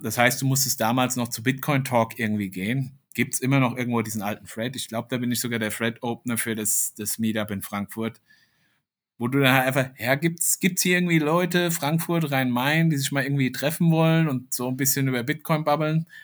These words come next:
Weil es gab halt sonst einfach niemanden in deinem normalen Leben, mit dem du dich irgendwie austauschen konntest.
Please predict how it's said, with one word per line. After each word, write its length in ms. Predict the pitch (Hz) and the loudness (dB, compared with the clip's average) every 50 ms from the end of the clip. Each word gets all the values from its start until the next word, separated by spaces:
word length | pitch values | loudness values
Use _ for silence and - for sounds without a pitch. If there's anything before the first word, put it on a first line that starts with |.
| - _ _ _ _ _ _ _ _ _ _ _ - | -20 _ _ _ _ _ _ _ _ _ _ _ -18
Weil 180 | - - - 101 | -16 -14 -10 -8
es 140 | 101 - - | -8 -6 -6
gab 260 | - - 156 156 147 | -6 -6 -6 -2 -2
halt 180 | 135 123 - | -2 -2 -2
sonst 220 | - 113 107 104 - | -2 -2 -2 -2 -2
einfach 360 | - 110 104 113 107 - - | -4 -4 -2 -2 -2 -2 -2
niemanden 520 | 110 104 107 107 104 104 - - 90 - - | 0 0 0 0 -2 -2 -6 -10 -12 -10 -6
in 160 | - 107 104 | -4 -2 0
deinem 180 | 104 101 104 104 | 0 2 2 0
normalen 420 | 104 101 98 98 104 107 110 107 | 0 0 2 2 2 2 2 2
Leben, 200 | 110 110 - 123 | 0 0 2 2
mit 160 | 120 117 117 | 0 0 0
dem 180 | 117 113 113 113 | 0 0 0 0
du 100 | 113 113 | -2 -4
dich 200 | 107 104 - - | -6 -8 -10 -8
irgendwie 280 | - 139 143 135 123 - | -6 -4 -2 -2 -2 0
austauschen 580 | 123 127 123 - - 113 95 92 - - 92 | -2 -2 -2 -2 -4 -4 -6 -6 -8 -10 -14
konntest. 540 | - - 87 92 92 - - - - - - | -14 -14 -14 -14 -14 -12 -12 -12 -12 -12 -16